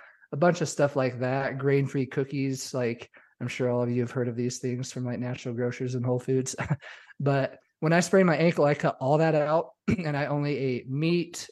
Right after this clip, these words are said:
eggs, raw milk, and then blueberries, just because of the antioxidants that are in blueberries. And the doctor that was, like, doing the ozone injections for me, he was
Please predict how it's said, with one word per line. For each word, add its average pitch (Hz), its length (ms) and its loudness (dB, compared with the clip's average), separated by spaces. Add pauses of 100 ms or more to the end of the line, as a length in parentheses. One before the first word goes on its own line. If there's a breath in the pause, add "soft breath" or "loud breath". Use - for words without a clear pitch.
eggs, 151 680 2 (300)
raw 139 260 2
milk, 139 440 2 (160)
and 135 120 -2
then 127 220 -2
blueberries, 117 680 -4 (260)
just 131 160 -4
because 123 540 -6
of 120 320 -6
the 120 140 -4
antioxidants 120 760 -6
that 113 120 -10
are 113 60 -4
in 110 120 -6
blueberries. 110 640 -6 (520 loud breath)
And 139 480 0
the 143 140 -2
doctor 170 520 4
that 147 120 2
was, 135 180 0
like, 135 240 -2 (140)
doing 143 240 0
the 139 160 -2
ozone 147 420 2
injections 151 560 -2
for 151 160 -8
me, 160 320 -4 (400)
he 196 520 2
was 156 280 4